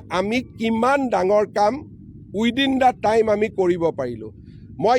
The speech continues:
ইমান কনফিডেণ্টলি কৈ আছোঁ যেতিয়া, তাৰ পৰা আপোনালোকে বুজি পাওক যে মই কিমান বেছি কনফিডেণ্ট যে ডাঙৰ তথ্য সহকাৰে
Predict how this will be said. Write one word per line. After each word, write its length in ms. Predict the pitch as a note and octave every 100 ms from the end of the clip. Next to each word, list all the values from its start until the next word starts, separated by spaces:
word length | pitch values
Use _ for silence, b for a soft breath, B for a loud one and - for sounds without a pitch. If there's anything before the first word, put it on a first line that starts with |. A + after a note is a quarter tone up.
| G#3+
ইমান 400 | A3+ A#3 C#4+ D4
কনফিডেণ্টলি 840 | B3 A3+ A3 A#3+ C4 B3+ B3+ C4
কৈ 220 | B3+ A#3 A#3
আছোঁ 280 | G#3 A3+
যেতিয়া, 360 | F#3 F3+ D3+ B2+ A2 - - - -
তাৰ 220 | F#3 A#3
পৰা 200 | B3+ C#4
আপোনালোকে 640 | C#4 - B3+ C4 C4 B3+ B3+
বুজি 340 | F#3+ F3+ A#3+
পাওক 300 | - G3+ - - - - - -
যে 220 | A3+ B3+
মই 380 | G#3 G#3 B3+ C4+
কিমান 680 | - A#3 A#3+ B3 D4 D4
বেছি 380 | A#3+ G#3+ - B3+
কনফিডেণ্ট 680 | - G3+ G3+ - G3 D3+ - - - - - - -
যে 160 | F3 G#3+
ডাঙৰ 520 | E3+ F3+ G#3+ C4+ C#4 - - - - - - - - -
তথ্য 380 | A3 B3 - - C4+ C#4 F#3
সহকাৰে 640 | G3 F#3+ A3+ F3+ F3+ B2